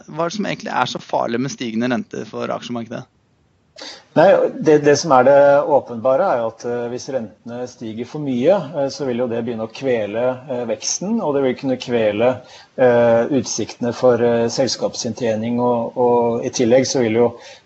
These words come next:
Speaker 2: høyere rente, hvis du eksempelvis får tre og en halv prosent rente på en amerikansk statsobligasjon, så vil jo det se relativt sett mer attraktivt ut sammenlignet med aksjer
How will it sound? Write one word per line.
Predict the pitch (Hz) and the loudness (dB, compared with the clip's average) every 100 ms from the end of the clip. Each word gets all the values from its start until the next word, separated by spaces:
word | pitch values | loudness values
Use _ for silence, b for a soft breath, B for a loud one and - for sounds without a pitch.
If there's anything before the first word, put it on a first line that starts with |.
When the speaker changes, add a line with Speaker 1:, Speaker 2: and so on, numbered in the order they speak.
| - | 4
Speaker 2:
høyere | 139 123 139 | 6 6 6
rente, | 123 113 170 | 4 4 4
hvis | 151 - | 4 4
du | 135 | 2
eksempelvis | 127 123 107 120 123 120 | 2 -2 -4 -4 -4 -4
får | - 117 127 127 b b - | 0 4 4 2 b b -12
tre | - | -2
og | 120 | 0
en | 113 | 0
halv | 110 | -2
prosent | 120 117 123 117 117 | -4 -6 -4 -4 -6
rente | 113 - 120 117 | -8 -8 -8 -6
på | |
en | 120 | -4
amerikansk | 117 117 120 110 107 - - | -4 -6 -6 -6 -6 -10 -4
statsobligasjon, | 117 - 117 113 113 165 208 196 b b _ | -2 -2 -4 -4 0 2 2 -2 b b _
så | - | -4
vil | 127 127 | 2 4
jo | |
det | 117 117 | 4 0
se | - 117 120 123 | 0 0 0 0
relativt | 107 110 117 127 117 | -2 -2 -2 -4 0
sett | 139 127 120 | 0 0 -2
mer | 117 107 | 0 0
attraktivt | - 110 - 123 - | -2 -6 -4 -6 -2
ut | 147 - | -2 0
sammenlignet | - 117 107 110 120 | -2 -2 -2 -4 0
med | 131 | 0
aksjer | 120 - 190 208 | 0 2 0 0